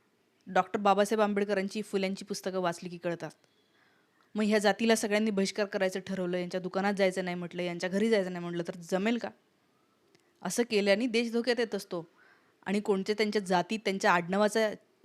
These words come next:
चार लोकं घाण निघाले म्हणून सगळे लोकं तसे नसतात. त्यामुळे उपाय काय आहे? तो उपाय हाच आहे की आपण सगळ्यांनी एकत्र राहणं. आणि अतुल कुलकर्णींनी ते केलं, दाखवून दिलं. फक्त Facebook-वर पोस्ट लिहिणं, कविता लिहिणं, जा जा म्हणणं,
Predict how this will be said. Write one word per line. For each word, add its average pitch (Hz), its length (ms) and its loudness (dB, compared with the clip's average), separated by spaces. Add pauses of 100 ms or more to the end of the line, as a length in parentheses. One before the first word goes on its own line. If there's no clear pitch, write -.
(100)
चार 190 240 0
लोकं 214 300 0 (840)
घाण 202 220 2
निघाले 196 440 2
म्हणून 190 500 -6 (160)
सगळे 196 300 0
लोकं 233 280 2
तसे 247 160 -4
नसतात. 262 300 -2 (960)
त्यामुळे 208 320 2
उपाय 220 380 4
काय 226 160 2
आहे? 202 120 0
तो 220 140 -6
उपाय 208 240 0
हाच 202 320 -2
आहे 247 80 0
की 247 100 -2
आपण 240 180 -2
सगळ्यांनी 240 420 0
एकत्र 214 360 -2
राहणं. 175 260 -6 (760)
आणि 220 140 0
अतुल 233 220 0
कुलकर्णींनी 233 560 0
ते 226 60 -2
केलं, 170 320 -6 (440)
दाखवून 202 360 4
दिलं. 214 200 -2
फक्त 180 340 -6
Facebook-वर 208 400 0
पोस्ट 220 340 -6
लिहिणं, 202 300 -6
कविता 196 280 -4
लिहिणं, 196 280 -4
जा 196 200 4
जा 202 140 0
म्हणणं, 185 380 -4